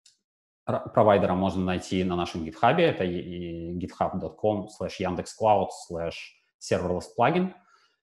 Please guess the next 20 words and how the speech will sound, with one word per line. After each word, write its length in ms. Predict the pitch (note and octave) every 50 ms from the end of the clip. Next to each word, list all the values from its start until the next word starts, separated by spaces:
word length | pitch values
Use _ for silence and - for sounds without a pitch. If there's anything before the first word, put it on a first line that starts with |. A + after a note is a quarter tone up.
| _ _ -
А, 300 | G#2 G2 G2+ G2 G2+ G2
ссылочку 440 | - - - B2+ A#2+ - - -
мы 120 | G2+ F#2+ F2+
пришлём 420 | - F2+ - - A2 G2+ F#2+ F#2+
после 280 | - G#2+ F#2+ - G#2 G2
мероприятия 540 | F#2+ F#2 F2 - G2 G2 A#2 C#3 - C3+ A2
обязательно, 520 | G2+ G2 F#2 G2+ G2+ G2+ - G#2+ G2 F2+
но 160 | F2+ F2 E2
прямо 240 | - G#2 F2+ F2+ E2
сейчас 320 | - - - G2 F#2+ -
можно 240 | - F2+ D#2+ F2 F2
уже 160 | E2 E2 F#2
найти 260 | F2 F2 E2 - - F#2
на 60 | E2 D#2+
гитхабе, 500 | D#2+ D#2 - - G#2+ G#2+ G#2+ G#2 F#2 F#2
и 180 | - - G2+
в 80 | F#2 F2
N 120 | E2+ E2
P 100 | - F2+
M 460 | F2 F#2+ G#2+ A2 G#2+ G2 F#2 F2+ E2